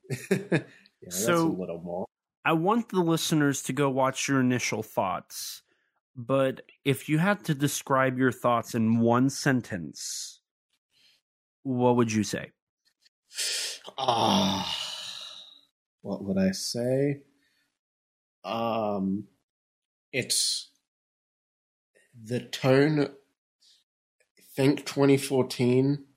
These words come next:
Speaker 1: but Godzilla twenty fourteen, but actually good.
Speaker 2: Okay.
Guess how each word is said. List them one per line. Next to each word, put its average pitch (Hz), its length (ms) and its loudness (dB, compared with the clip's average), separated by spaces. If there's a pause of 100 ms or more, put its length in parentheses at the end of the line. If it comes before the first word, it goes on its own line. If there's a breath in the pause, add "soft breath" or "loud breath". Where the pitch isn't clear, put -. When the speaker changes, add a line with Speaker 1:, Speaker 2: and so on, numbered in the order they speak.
(380)
Speaker 1:
but 117 240 -2
Godzilla 117 440 -4
twenty 127 220 -4
fourteen, 120 500 -4
but 202 160 -4
actually 104 420 -4
good. 82 260 -10 (1080)
Speaker 2:
Okay. 147 280 -8